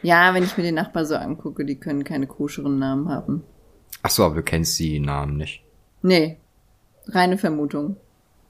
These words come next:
Speaker 1: Das, äh, ist es gemein, wenn ich direkt vermute, dass die Scheißnamen haben?
Speaker 2: Ich weiß es nicht.
Speaker 1: Ist es dann, ist es dann Kinder-Name-Bashing?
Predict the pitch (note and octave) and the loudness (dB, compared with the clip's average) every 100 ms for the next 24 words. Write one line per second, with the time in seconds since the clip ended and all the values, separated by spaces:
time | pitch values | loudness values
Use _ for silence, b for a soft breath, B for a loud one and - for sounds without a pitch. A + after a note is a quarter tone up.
0 | _ - - _ _ _ _ _ _ _ | _ -20 -20 _ _ _ _ _ _ _
1 | _ - D3 - - C#3 C#3+ C#3+ D3+ E3+ | _ -8 -6 -6 -2 0 2 0 -2 -6
2 | _ _ _ _ - F3+ - F3 C3 C#3+ | _ _ _ _ -4 -4 0 2 2 4
3 | C#4+ D4 - C#4+ C4+ - B3 C4 C4+ B3 | 4 2 0 -4 -2 2 4 4 0 -6
4 | A3+ A3+ - G3 A3 G#3 G3 A3 G#3+ A3 | -6 -6 -4 -4 -2 -4 0 0 0 0
5 | A3 - _ _ _ _ _ - - C#2+ | -2 -4 _ _ _ _ _ -6 -2 -2
6 | C2 D2 - D2+ - - _ - _ - | -2 -4 -4 -4 -8 -14 _ -20 _ -20
7 | - - _ - - _ - - - F#3+ | -20 -20 _ -20 -20 _ -20 -14 -2 0
8 | F#3+ E3 D#3 C#3+ - F3 - D3+ C#3 - | 4 2 2 0 -4 -4 -2 -2 -2 -6
9 | - - G3 G#3 F3 D#3+ D3 D#3+ G#3+ A3+ | -4 0 4 4 2 2 0 2 2 2
10 | F#3+ G3 A3+ A3+ G3+ A3+ | 0 0 0 -2 -2 -2